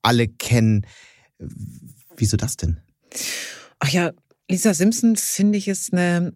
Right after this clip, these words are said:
Speaker 2: erstens sehr, äh, musische Person.
Speaker 1: Mhm.
Speaker 2: Sie ist, ähm, sehr wissbegierig, sehr entschlossen und im besten Sinne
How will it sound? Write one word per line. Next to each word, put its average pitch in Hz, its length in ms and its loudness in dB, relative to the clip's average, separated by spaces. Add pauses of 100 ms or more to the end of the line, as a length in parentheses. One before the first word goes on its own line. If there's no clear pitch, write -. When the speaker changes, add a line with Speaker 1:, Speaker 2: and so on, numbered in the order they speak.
(100)
Speaker 2:
erstens 180 720 -2
sehr, 160 360 2
äh, 156 140 -2
musische 180 460 0
Person. 202 520 0
Speaker 1:
Mhm. 107 80 8
Speaker 2:
Sie 160 100 2
ist, 151 420 -6
ähm, 156 600 0
sehr 147 580 0
wissbegierig, 208 1000 0
sehr 151 420 0
entschlossen 190 840 0
und 180 300 -2
im 160 240 -4
besten 196 460 2
Sinne 196 340 2